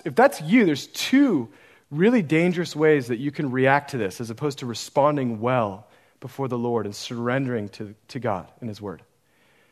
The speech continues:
Uh, the, the one dangerous way you can react is by getting offended, either by, at me, even though I'm speaking to a congregation and not individuals. The Holy Spirit is speaking to you if that's you.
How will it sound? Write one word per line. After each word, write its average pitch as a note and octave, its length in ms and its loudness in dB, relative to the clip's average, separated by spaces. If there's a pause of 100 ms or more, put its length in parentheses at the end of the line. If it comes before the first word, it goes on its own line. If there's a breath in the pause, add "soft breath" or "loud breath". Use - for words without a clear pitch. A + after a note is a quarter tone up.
(480)
Uh, A#2 80 -12 (140)
the, D#3+ 180 -6
the E3 120 0
one F3+ 520 4 (560)
dangerous F3 420 2
way E3 120 2
you D3+ 100 0
can C3+ 320 -4 (120)
react C#3+ 580 4
is C3+ 360 0 (340 soft breath)
by D3+ 140 4
getting D#3 300 2
offended, D3 560 0
either C#3+ 180 0
by, C#3 140 4 (180)
at B2+ 160 -2
me, D3+ 200 2
even D3+ 340 0
though C#3+ 240 -2 (260)
I'm C3+ 140 -4 (180)
speaking D#3+ 400 -6
to D3 80 0
a D3 40 0
congregation D3+ 720 2
and C3 120 0
not C3+ 380 2
individuals. C3+ 640 -2 (360 loud breath)
The C#3+ 60 -6
Holy D#3 200 2
Spirit G#3+ 460 4
is D3 100 -2
speaking E3 360 -4
to D#3 120 -8
you C#3 120 -2
if B2+ 80 -6
that's B2+ 220 0
you. B2 240 -4